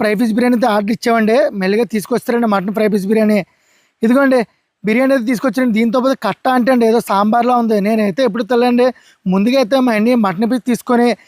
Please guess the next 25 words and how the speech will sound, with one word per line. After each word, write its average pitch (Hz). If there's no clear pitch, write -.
బిర్యానీలో 226
వేసుకొని 240
తిని 202
చూస్తున్నాడండి. 240
ఓయ్, 254
ఇదిగోండి, 262
ఈ 220
కట్ట -
వేసుకొని 262
ముందుగా 214
అయితే 247
ఒకసారి 226
తిని 220
చూసానండి, 240
మళ్ళీ 214
కొంచెం 220
వేసుకొని 240
తిని 214
చూసానండి. 226
అయితే 226
నాకైతే 208
కట్ట 175
అయితే 214
అంతగా 170
నచ్చలేదండి. 202